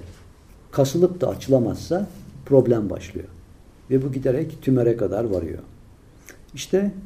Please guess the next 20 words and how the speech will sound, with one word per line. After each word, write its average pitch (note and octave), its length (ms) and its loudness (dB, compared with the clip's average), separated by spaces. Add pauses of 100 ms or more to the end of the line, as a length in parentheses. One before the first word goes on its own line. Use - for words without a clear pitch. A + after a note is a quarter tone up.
(260)
hücrenin C#3 320 2
unuttuğu C#3+ 600 2
veyahut A2+ 520 -2
da, C3+ 200 -4 (800)
e, G2 520 -2 (920)
yapamadığı A2+ 540 2 (460)
açılma D3 380 0
iste-, G2 760 -6 (800)
istemini A#2+ 520 -2 (400)
ve G#2 220 -2 (640)
iradesini A2+ 580 0
oluşturan A2+ 600 -4 (580)
bu A#2+ 260 6
cihazın A2+ 540 -2 (280)
titreşimleri. F#2 640 -4 (260)
Alfa A#2 260 -4
ritmi F#2+ 300 -8
veren A2 300 -10
bir F#2 60 -14
cihaz. D#2 400 -14